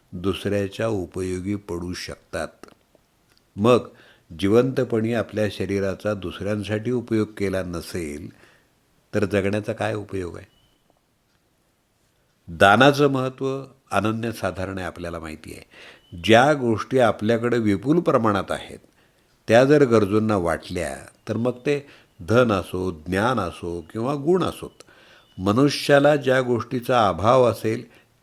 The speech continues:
त्याची किंमत वाटत असते. जी गोष्ट जवळ असेल,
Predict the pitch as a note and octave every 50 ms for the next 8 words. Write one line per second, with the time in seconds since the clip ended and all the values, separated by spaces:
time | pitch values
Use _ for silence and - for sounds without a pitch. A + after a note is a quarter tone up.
0 | _ - F#2 F2+ - - B2+ - - G#2+ F2+ F2+ G2 B2 B2+ - A#2+ G2 - -
1 | E2 - - C#2+ - - - - - - _ _ _ _ - - - - - _
2 | _ _ F#2+ E2+ F2+ B2+ D3+ D#3 D3+ D3+ C#3+ - - - C3+ A2 G2 G#2 G#2+ A#2+
3 | C3+ C#3 C3+ B2+ - - C3+ C3+ C3+ C3+